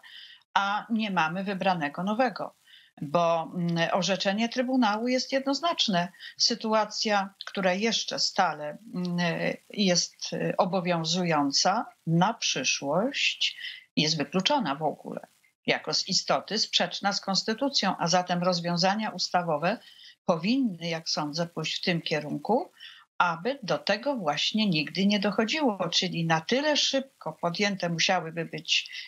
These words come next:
działania zmierzające do powołania nowego, ażeby, mm, z chwilą zakończenia kadencji urząd obejmował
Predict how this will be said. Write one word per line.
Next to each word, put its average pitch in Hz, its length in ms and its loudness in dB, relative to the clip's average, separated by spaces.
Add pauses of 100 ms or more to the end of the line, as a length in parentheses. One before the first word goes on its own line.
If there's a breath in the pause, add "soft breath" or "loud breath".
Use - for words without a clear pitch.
działania 180 680 0
zmierzające 170 840 0
do 156 120 -4
powołania 151 600 0
nowego, 151 600 -2 (1080 soft breath)
ażeby, 170 880 0 (600 loud breath)
mm, 185 320 4
z - 140 4
chwilą 196 640 0
zakończenia 254 840 2
kadencji 254 760 -2 (1200)
urząd 196 440 2
obejmował 170 760 0